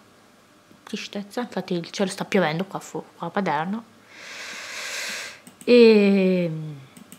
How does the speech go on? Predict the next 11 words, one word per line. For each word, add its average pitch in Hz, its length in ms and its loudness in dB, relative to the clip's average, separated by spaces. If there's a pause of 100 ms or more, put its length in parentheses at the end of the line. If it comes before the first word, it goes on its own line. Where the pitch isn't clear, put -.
(580)
tra 214 200 0
poco 254 200 6
girerò 214 340 6
un 208 80 4
altro 202 200 -2
video 190 180 0
con 190 100 0
Nicola 185 260 2
appena 185 200 -2
si 165 140 -6
sveglia, 165 400 -2